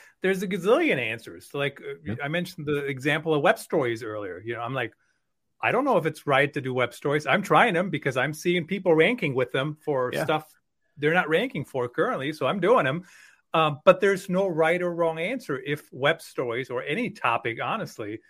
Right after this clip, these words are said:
Speaker 1: are the right thing to do for your brand. So, I mean, is there, what kind of parting thoughts do you have on how do people break out of the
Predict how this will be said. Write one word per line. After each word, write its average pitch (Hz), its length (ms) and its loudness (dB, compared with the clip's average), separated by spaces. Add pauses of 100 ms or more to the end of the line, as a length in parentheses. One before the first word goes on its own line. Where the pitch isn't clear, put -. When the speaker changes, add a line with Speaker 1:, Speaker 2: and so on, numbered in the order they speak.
(300)
Speaker 1:
are 143 80 0
the 135 100 -4
right 135 320 0
thing 151 200 -4
to 139 100 -16
do 127 180 -8
for 127 180 -10
your 131 220 -6
brand. 120 540 -8
So, 151 260 -6
I 151 80 -4
mean, 180 160 -4
is 160 120 -6
there, 180 180 2
what 175 200 0
kind 180 180 -2
of 143 180 -4
parting 160 340 0
thoughts 156 360 0
do - 100 -8
you 135 120 -2
have 156 320 -4
on 113 180 -4 (300)
how 180 200 2
do 190 100 2
people 165 380 -2
break 143 320 2
out 139 120 6
of 123 120 0
the 117 240 -2